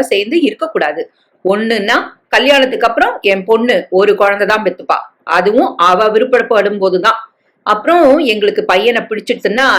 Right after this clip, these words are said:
நீங்க பையனோட சேலரி சர்டிபிகேட் கொடுக்கணும், வைர நெக்லஸ் போடுறதுக்கு தகுதி இருக்கான்னு தெரிஞ்சுக்கிறதுக்கு பையனோட பேங்க் ஸ்டேட்மெண்ட் வேணும், பையன் பேர்ல இருக்கிற காரோட ஆர் சி சர்டிபிகேட்,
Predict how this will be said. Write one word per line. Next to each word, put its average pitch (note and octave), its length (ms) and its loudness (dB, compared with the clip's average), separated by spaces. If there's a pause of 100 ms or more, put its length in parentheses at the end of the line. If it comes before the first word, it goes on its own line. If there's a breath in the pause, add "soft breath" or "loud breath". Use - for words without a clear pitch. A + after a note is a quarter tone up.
நீங்க G3 200 -2 (100)
பையனோட G#3 420 0 (120)
சேலரி G#3 360 0
சர்டிபிகேட் - 540 -4
கொடுக்கணும், F#3 440 0 (320 soft breath)
வைர A#3+ 280 4
நெக்லஸ் C4+ 420 -2
போடுறதுக்கு F3+ 420 -2
தகுதி A#3 300 2
இருக்கான்னு G3+ 420 0
தெரிஞ்சுக்கிறதுக்கு G#3+ 600 0 (100)
பையனோட G#3 380 0 (100)
பேங்க் G3+ 260 -2
ஸ்டேட்மெண்ட் F#3+ 520 -2
வேணும், E3 300 -2 (340 soft breath)
பையன் C4+ 360 2
பேர்ல B3 300 4
இருக்கிற F#3 220 0 (100)
காரோட G3 420 2 (120)
ஆர் G3+ 220 2
சி A#3+ 180 -6
சர்டிபிகேட், F#3 540 -2